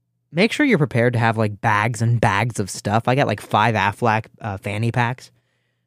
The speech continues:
um, a DoorDash, like, plastic bag, a C-SPAN hat, which I'll never wear. That'll never grace my head because we don't hawk for corporate media on this program. We are the media <laughs> on this program. I have, like, a C-SPAN hat, you know,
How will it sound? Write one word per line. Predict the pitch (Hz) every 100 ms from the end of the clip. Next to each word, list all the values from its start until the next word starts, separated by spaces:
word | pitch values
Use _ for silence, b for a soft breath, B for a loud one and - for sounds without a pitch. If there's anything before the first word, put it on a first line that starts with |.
| _
um, | 113 104 95
a | 120
DoorDash, | 117 120 123 120 120 -
like, | 98
plastic | - 113 113 113
bag, | 104 107 101
a |
C-SPAN | - 123 123 135 131
hat, | 131 123
which | 123
I'll |
never | 107 110 139 147
wear. | 131 113 120
That'll | 123 104
never | 117 127
grace | 113 113 123 -
my | 113
head | 107 120 117 110 - _ _ _ _ _ -
because | 123 110
we |
don't | 123 123 -
hawk | 104 143 135
for | - 120 101 -
corporate | 160 147 123
media | 143 151 131 90 _ _
on | 131
this | 120
program. | - 131 117 107
We | 117
are | 113 180 170
the | 147
media | 156 143 147 147
<laughs> | 127
on | 131
this | 131 123
program. | - 120 110 98 - _ _ _ _ _ -
I |
have, | 131
like, | 113
a |
C-SPAN | 104 123 113 - 113
hat, | 107 110 113 _ _ _ _ _ _ _ _ -
you | 120
know, | 107